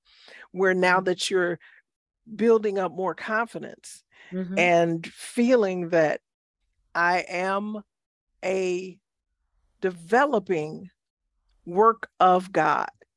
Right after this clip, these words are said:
Speaker 2: Mm,
Speaker 1: <laughs> A-,
Speaker 2: yes.
Speaker 1: and that is, that is fantastic. I listen to the lyrics and they're so deep, you know,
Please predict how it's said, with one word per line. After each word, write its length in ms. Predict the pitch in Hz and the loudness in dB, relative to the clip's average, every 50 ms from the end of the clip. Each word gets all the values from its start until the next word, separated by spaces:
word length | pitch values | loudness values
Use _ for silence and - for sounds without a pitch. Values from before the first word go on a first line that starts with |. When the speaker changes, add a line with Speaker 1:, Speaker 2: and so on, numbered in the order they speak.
| _ - - - - - _ - - - - _ _ _ _ 175 | _ -20 -20 -20 -20 -20 _ -20 -20 -20 -20 _ _ _ _ -20
Speaker 2:
Mm, 540 | 165 160 160 160 156 156 156 156 151 151 151 - 151 | -18 -16 -16 -14 -12 -12 -12 -14 -16 -16 -16 -16 -16
Speaker 1:
<laughs> 320 | 156 170 175 175 175 175 | -16 -16 -16 -14 -12 -10
A-, 160 | - 247 233 | -8 -8 -6
Speaker 2:
yes. 40 | - - | 0 2
Speaker 1:
and 180 | 185 202 202 190 | 2 2 4 2
that 220 | 190 196 208 208 | 0 2 0 0
is, 380 | - 202 202 196 190 190 202 - - | -2 -2 -4 -4 -4 -6 -10 -10 -4
that 180 | - 196 214 208 | -2 -2 0 0
is 160 | 202 190 - | -2 -6 -6
fantastic. 640 | - 208 190 202 202 - 226 214 208 - - 196 - | -8 -10 -10 -10 -8 -6 -4 -4 -4 -4 -6 -4 -2
I 80 | 170 | -2
listen 300 | 185 214 320 339 - 320 - | -2 0 -2 -4 -4 -8 -12
to 200 | - 254 240 196 | -10 -10 -10 -8
the 140 | 175 165 | -8 -8
lyrics 800 | - 180 175 180 208 240 285 294 214 160 - - - - - - _ _ _ _ _ _ _ _ _ - | -10 -10 -10 -6 -4 -4 -2 -2 -2 -4 -6 -8 -12 -16 -16 -18 _ _ _ _ _ _ _ _ _ -2
and 160 | 190 208 214 | -2 0 2
they're 140 | 202 202 196 | 2 2 2
so 320 | - - - - 277 277 | 2 -2 0 0 0 0
deep, 500 | 247 214 180 160 214 240 254 185 107 - - - _ _ _ _ _ _ _ _ - | 0 -4 -6 -6 -4 -4 -4 -4 -8 -12 -18 -20 _ _ _ _ _ _ _ _ -8
you 160 | 190 214 208 | -4 -2 -2
know, 260 | 196 170 160 156 170 | 0 0 -2 -4 -6